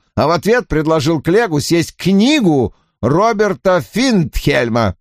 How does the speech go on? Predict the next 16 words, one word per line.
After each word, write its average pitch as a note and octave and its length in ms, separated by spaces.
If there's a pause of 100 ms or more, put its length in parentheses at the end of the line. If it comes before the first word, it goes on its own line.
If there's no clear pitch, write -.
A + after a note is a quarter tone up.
(540)
И F#3 220
тогда F#3+ 640
Клек G#3+ 680 (200)
разорвал F#3 1000
ее G#3+ 260
на G3 160
полосы G3 600
и D#3+ 40
съел F3 440
по F#3 180
кусочкам. F3+ 840 (1080)
Мистер G2+ 680
Норрелл E3+ 760
вскрикнул D#3 840
от - 240
ужаса. F#2 640